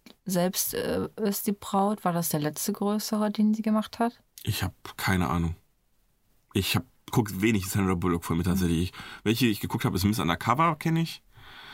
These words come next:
Speaker 2: Blindside kenn ich. Und da hört's schon auf.
Speaker 1: Okay.
Speaker 2: Speed.
Speaker 1: Äh,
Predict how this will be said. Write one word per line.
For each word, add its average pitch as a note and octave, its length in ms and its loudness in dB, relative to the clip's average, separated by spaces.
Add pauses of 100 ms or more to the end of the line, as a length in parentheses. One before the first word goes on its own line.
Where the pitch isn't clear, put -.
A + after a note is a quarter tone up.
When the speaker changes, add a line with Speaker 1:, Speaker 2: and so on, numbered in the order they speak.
(400)
Speaker 2:
Blindside D3+ 680 2
kenn E3 200 2
ich. D3 380 0 (1040)
Und - 100 -4
da G2 60 4
hört's A2 140 2
schon A2 140 2
auf. D#2 300 -2 (280)
Speaker 1:
Okay. D#3+ 300 0 (1500)
Speaker 2:
Speed. - 380 2 (680)
Speaker 1:
Äh, C#3+ 220 2